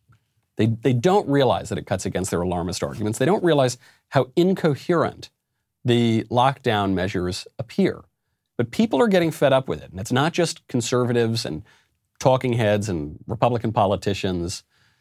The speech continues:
It's not, it's regular old people, people who own businesses, people who are in very blue places. California, La La Land especially, uh, under Mayor Garcetti's control, has locked down again.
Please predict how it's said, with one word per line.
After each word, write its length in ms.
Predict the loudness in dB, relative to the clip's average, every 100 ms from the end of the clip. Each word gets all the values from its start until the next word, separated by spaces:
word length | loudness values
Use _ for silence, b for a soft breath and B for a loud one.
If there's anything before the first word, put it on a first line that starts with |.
| _ _
It's 100 | -2
not, 300 | 2 0 0
it's 280 | -2 -2 -4 -10 _ _ _ _ _
regular 480 | -2 2 4 4 4
old 220 | 4 2
people, 400 | 0 2 0 -2 -2
people 300 | 0 2 2
who 160 | 4
own 220 | 4 2
businesses, 800 | 2 2 2 0 -2 -6 -8 -18 _ _ _ _ _
people 280 | 0 2 2
who 140 | 4
are 140 | 4 2
in 100 | 2
very 240 | 2 2
blue 320 | 2 2 0
places. 600 | 2 0 0 -2 -8 -14 -18 b b b b
California, 640 | 0 2 2 2 2 2 2
La 240 | 4 4
La 200 | 4 4
Land 300 | 2 -2 -4
especially, 840 | -6 -4 0 0 -2 -6 -6 -10 -10 -14 _ -10
uh, 120 | -8 -6
under 320 | -2 -2 -2
Mayor 380 | 0 0 0 0
Garcetti's 500 | 0 0 2 2 0
control, 400 | -4 -6 -8 -10 b b b
has 180 | 0 2
locked 320 | 4 4 2
down 260 | -4 -4 -4
again. 240 | -6 -12